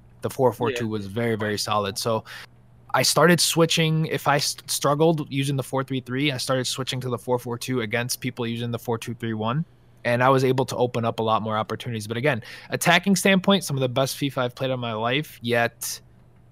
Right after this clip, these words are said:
Speaker 1: uh, the worst results, which was weird. But I'm, I'm actually excited to go into next weekend. Actually, I'm curious what I can do on, on if, if I'm able to play Rob's account later.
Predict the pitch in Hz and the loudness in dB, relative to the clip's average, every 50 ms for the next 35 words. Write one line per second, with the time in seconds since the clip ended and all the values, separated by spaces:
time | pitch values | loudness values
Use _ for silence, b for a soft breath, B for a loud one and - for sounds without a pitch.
0 | - - 113 117 113 113 110 107 107 107 107 104 - - - - - - 117 110 | -4 0 0 2 2 2 0 0 0 -2 -2 -4 -8 -14 -20 -14 -8 -8 -4 0
1 | 127 127 123 - - - 107 101 117 104 98 101 - - - 113 - 123 113 107 | 2 2 2 2 -2 -4 -4 -4 -4 -4 -4 -6 -8 -10 -8 -8 -6 -8 -8 -6
2 | 110 117 113 104 98 92 - - - - - 135 139 147 156 160 - - 160 170 | -4 -4 -2 -4 -4 -6 -8 -16 -14 -4 0 2 4 4 4 4 4 4 4 6
3 | 180 180 - - - 165 147 131 110 113 - - 135 127 123 113 120 117 120 113 | 4 4 4 2 2 2 0 -2 -2 -6 -4 -4 -2 -4 -4 -4 -4 -2 -2 -2
4 | 117 113 110 - 104 101 98 101 - - - - - - - 117 113 110 - - | -2 -4 -6 -8 -8 -8 -8 -8 -12 -16 -20 -20 -20 -14 -8 -6 -6 -6 -4 -6
5 | - 117 - 110 110 113 110 139 175 - - 185 165 - B B B B B B | -6 -4 -4 -4 -2 0 2 4 4 4 4 4 4 2 B B B B B B
6 | 156 160 147 - - 214 208 202 180 160 - - - 147 139 139 131 - 127 123 | 0 2 2 4 6 8 10 10 10 8 4 2 2 2 2 2 2 0 -4 -4
7 | 123 131 127 120 117 110 107 104 - - 104 117 113 110 110 107 110 110 - - | -2 -2 -2 -2 -2 -2 -4 -8 -8 -6 -6 -4 -4 -4 -4 -6 -6 -6 -8 -12
8 | - - - - - - - - - - - - - 127 127 - 135 131 131 127 | -20 -20 -20 -20 -20 -20 -20 -20 -20 -20 -16 -10 -10 -6 -4 -4 -2 -2 -2 -4
9 | 127 120 110 - - 127 120 110 107 110 117 113 113 110 - 127 113 - 92 110 | -4 -8 -8 -8 -6 -4 -4 -4 -4 -4 -4 -6 -6 -8 -8 -6 -6 -6 -4 -4
10 | 113 117 131 147 | -4 -4 -4 -6